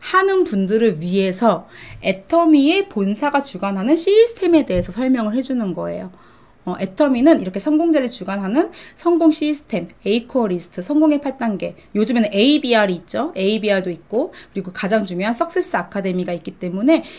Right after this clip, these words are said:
이런 공식, 내가 지금 당장 어려우면 일단 시스템에 와서 들어봐라. 그리고 시스템으로 안내를 해라.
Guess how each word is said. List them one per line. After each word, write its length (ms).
이런 180
공식, 460
내가 360
지금 280
당장 340
어려우면 320
일단 220
시스템에 720
와서 340
들어봐라. 680
그리고 300
시스템으로 640
안내를 480
해라. 340